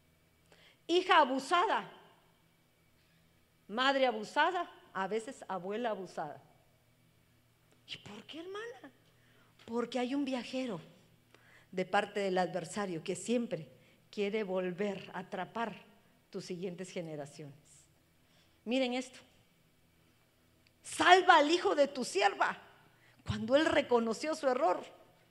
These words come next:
sabiendo que lo que venía era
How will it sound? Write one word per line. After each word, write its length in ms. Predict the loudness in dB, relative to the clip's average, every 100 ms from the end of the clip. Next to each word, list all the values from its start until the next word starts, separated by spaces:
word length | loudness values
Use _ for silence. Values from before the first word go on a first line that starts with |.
| _ _ _ _ _ _ _ _ _ _
sabiendo 600 | -2 0 2 2 4 2
que 100 | 2
lo 160 | 0 -2
que 140 | -2
venía 460 | -2 -2 0 2 4
era 340 | 4 2